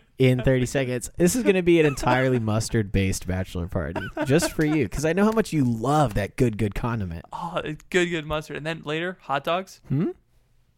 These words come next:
Speaker 1: Th-, th-, now we're entering into uncharted territory.
Speaker 2: Now we're gonna <laughs> put hot dogs on. It, there's
Speaker 1: Hot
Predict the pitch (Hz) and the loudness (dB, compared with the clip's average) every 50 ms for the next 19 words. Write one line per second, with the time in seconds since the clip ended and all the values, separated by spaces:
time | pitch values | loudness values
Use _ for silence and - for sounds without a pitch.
0 | _ _ _ _ _ - 123 - - - 135 120 123 131 165 147 127 110 110 117 | _ _ _ _ _ -10 0 2 2 2 4 2 2 4 4 4 2 2 0 -2
1 | 110 110 120 127 127 117 107 110 107 104 101 80 104 107 101 - - 104 95 92 | 0 0 2 2 2 2 2 0 0 0 -2 -2 -2 -4 -4 -2 -2 -2 -2 -2
2 | 87 87 - 104 98 95 98 - - 107 92 101 139 - - - - _ _ - | -4 -4 -6 -6 -6 -6 -6 -6 -6 -6 -6 -6 -8 -10 -12 -20 -20 _ _ -20
3 | _ _ _ _ _ 269 247 - - - - - 185 233 - - - 220 196 180 | _ _ _ _ _ -12 -8 -6 -6 -4 -6 -6 -2 -2 -2 0 2 2 2 0
4 | 170 170 - 175 160 160 156 151 151 156 143 135 131 - - - 131 135 139 - | -2 0 0 2 4 4 4 4 4 2 0 0 -2 -8 -10 -6 -4 -4 -4 -4
5 | - 151 143 139 - _ _ - 156 151 156 - - - _ _ _ _ _ 120 | -6 -10 -12 -12 -14 _ _ -8 -8 -8 -8 -12 -18 -20 _ _ _ _ _ 0
6 | 120 120 | 0 0